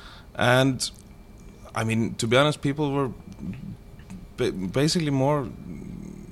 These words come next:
drinking just to get hammered than,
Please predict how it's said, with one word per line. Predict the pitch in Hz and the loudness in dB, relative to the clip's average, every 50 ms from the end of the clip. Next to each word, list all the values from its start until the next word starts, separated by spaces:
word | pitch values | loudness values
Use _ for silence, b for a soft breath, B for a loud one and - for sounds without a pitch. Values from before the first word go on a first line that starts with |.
| - - - - - - - - | -16 -16 -16 -16 -16 -16 -14 -10
drinking | - - 143 143 147 - 139 123 113 107 90 | -4 -2 0 0 0 0 0 0 0 0 0
just | - 127 127 - | 0 0 0 0
to | - | 0
get | 107 113 113 | 0 0 0
hammered | 107 110 123 156 127 - - - - - - - - - - - - | 4 4 4 4 4 0 -4 -6 -12 -14 -14 -16 -18 -18 -16 -10 0
than, | 107 113 110 107 104 - | 2 4 4 4 2 0